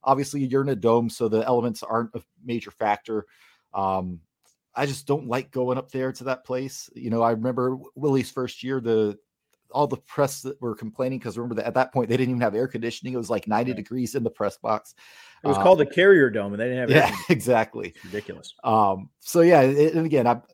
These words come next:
Speaker 1: not gonna be mad at anybody who says flip those, because I think you can. I just see it,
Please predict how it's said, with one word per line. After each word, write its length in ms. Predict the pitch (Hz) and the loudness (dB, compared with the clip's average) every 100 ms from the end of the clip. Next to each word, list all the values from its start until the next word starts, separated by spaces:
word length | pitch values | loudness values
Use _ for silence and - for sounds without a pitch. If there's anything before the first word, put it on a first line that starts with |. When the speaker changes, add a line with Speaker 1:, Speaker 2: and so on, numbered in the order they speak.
| _ | _
Speaker 1:
not 220 | 156 151 | 4 4
gonna 100 | 151 | 4
be 100 | 131 | -2
mad 160 | 127 123 | 0 -2
at 100 | 123 | -2
anybody 360 | 123 117 117 110 | -4 -2 -2 -2
who 100 | 107 | -4
says 380 | - 131 104 | -6 -6 -6
flip 240 | - 117 - | -6 -10 -4
those, 280 | 117 113 110 | -4 -4 -8
because 300 | 107 110 101 | -8 -6 -6
I 60 | |
think 240 | 95 110 107 | -6 -10 -12
you 80 | |
can. 400 | - 113 113 107 | -10 -8 -4 -4
I 260 | 101 113 123 | -2 0 0
just 400 | 107 120 - - | -2 -8 -10 -12
see 300 | 117 113 107 | -10 -4 -4
it, 160 | 113 | -4